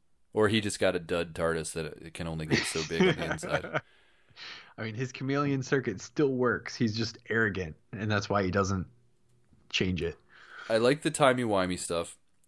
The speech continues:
Speaker 1: I liked the, as cheesy as it was, the fact that she left instructions for Ryan on how to survive the plane crash.
Speaker 2: Oh, I absolutely,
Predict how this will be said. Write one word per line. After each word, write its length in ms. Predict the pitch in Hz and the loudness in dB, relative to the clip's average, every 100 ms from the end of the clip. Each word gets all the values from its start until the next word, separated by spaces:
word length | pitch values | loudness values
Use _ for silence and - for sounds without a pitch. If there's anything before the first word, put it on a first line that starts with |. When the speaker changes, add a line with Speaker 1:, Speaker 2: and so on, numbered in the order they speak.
| - | -6
Speaker 1:
I 80 | 98 | -4
liked 540 | 95 101 110 - 98 | 2 0 0 -6 -8
the, 560 | 104 98 95 95 92 - 101 | -4 -2 -2 -2 -4 -6 -10
as 140 | - | -6
cheesy 420 | - 110 107 104 | -4 -2 -2 0
as 100 | 104 | 2
it 120 | 98 87 | 2 2
was, 420 | 87 92 95 - _ - _ - | 2 2 0 -8 _ -20 _ -14
the 80 | 90 | -6
fact 320 | 92 92 - | -2 -2 -2
that 120 | 85 | -10
she 180 | - 87 | -6 -6
left 380 | 85 82 - 85 | -2 -2 -2 -10
instructions 920 | 87 87 - 85 - 90 90 90 - | -12 -10 -2 -4 -2 -6 -6 -6 -8
for 180 | - 85 | -8 -6
Ryan 480 | 85 82 85 85 85 | -2 -2 -2 -4 -6
on 180 | 85 | -8
how 160 | 82 82 | -4 -4
to 80 | 82 | -4
survive 440 | - 82 78 80 | -6 -2 -2 -2
the 80 | 85 | -6
plane 300 | 80 82 - | -8 -8 -6
crash. 500 | 87 90 92 - - _ _ - | -2 0 0 -4 -12 _ _ 0
Speaker 2:
Oh, 440 | 156 - 90 85 - _ - | 4 4 2 -2 -12 _ -2
I 360 | 143 139 101 - | 2 4 2 0
absolutely, 640 | 107 98 92 90 92 85 | -2 -2 -8 -10 -12 -16